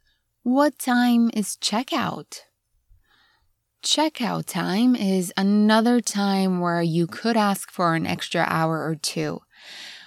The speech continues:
What if your flight leaves late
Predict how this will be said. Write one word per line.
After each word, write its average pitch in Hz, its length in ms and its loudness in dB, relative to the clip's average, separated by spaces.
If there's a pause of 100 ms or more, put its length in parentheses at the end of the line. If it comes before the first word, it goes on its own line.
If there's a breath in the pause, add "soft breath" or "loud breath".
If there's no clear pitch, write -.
(140 loud breath)
What 214 460 0 (140)
if 247 380 4
your 190 220 -2
flight 202 520 -4
leaves 185 560 -2
late 170 680 -2